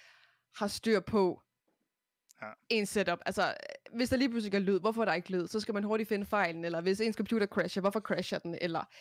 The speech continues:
Speaker 1: et eller andet, der stil. Så man skal også have forholdsvis styr på ens computer. Det er ikke fordi, der sker tekniske fejl hele tiden, men lige pludselig, så kan der, så kan der ske et eller andet. Øhm, og så skal man kunne finde fejlen, så man ikke, øh,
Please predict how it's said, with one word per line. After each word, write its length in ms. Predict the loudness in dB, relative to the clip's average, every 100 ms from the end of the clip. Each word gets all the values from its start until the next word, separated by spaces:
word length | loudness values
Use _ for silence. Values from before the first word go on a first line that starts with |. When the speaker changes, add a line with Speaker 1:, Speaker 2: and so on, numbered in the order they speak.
| -20 0
Speaker 1:
et 80 | 4
eller 140 | 6
andet, 160 | 4 2
der 80 |
stil. 220 | 0 -4 0
Så 160 | 0
man 180 | 2 0
skal 120 | 4
også 140 | 2 2
have 60 |
forholdsvis 240 | 2 2 2
styr 160 | 0
på 240 | 2 0 0 -4
ens 200 | -2 -2
computer. 520 | -6 0 2 4 2
Det 220 | 0 -14
er 40 | -2
ikke 120 | 2
fordi, 120 | 4 4
der 80 |
sker 180 | 2 0
tekniske 380 | 0 -2 -2 -4
fejl 200 | -4 -2
hele 200 | 2 0
tiden, 220 | 2 2
men 100 | 2
lige 140 | 2 2
pludselig, 200 | 2 2
så 100 | 0
kan 160 | 0
der, 140 | 2 0 -2
så 100 | -6
kan 140 | -2
der 80 | -2
ske 280 | -2 -2 2
et 60 | 2
eller 140 | 2
andet. 200 | 0 0 -2 -16 -20 -8 0
Øhm, 260 | 2 2
og 140 | -2 -2
så 80 | 0
skal 140 | 0
man 100 | -2
kunne 140 | -2
finde 200 | -2 -4
fejlen, 280 | 2 0 0
så 100 | -4
man 160 | -4 -2
ikke, 240 | -4 -2
øh, 300 | -2 -2 -6